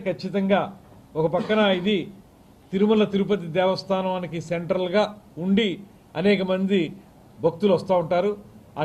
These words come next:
టెంపుల్ టూరిజంని, ఇది మిత్రులు కూడా చెప్పారు, ఒక పక్కన తిరుపతి, ఆ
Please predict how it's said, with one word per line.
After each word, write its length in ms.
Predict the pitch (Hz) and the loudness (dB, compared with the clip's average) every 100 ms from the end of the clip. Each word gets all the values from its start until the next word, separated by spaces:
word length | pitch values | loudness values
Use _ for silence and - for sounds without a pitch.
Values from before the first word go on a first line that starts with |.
| 151 | -2
టెంపుల్ 340 | 185 196 220 202 | 0 2 2 2
టూరిజంని, 520 | 202 196 156 165 131 117 - - - - - | 2 2 0 -2 -4 -12 -16 -20 -20 -20 -12
ఇది 100 | 160 170 | -6 -4
మిత్రులు 280 | 190 208 202 | -2 0 0
కూడా 120 | 185 175 | 2 0
చెప్పారు, 320 | 156 156 131 98 - - - 147 | -2 -6 -8 -8 -18 -20 -10 -2
ఒక 80 | 160 | 0
పక్కన 240 | 175 190 208 170 - | 0 2 2 2 -2
తిరుపతి, 400 | 165 175 190 220 214 - - - | -4 -2 0 -2 -4 -12 -20 -18
ఆ 40 | - | -6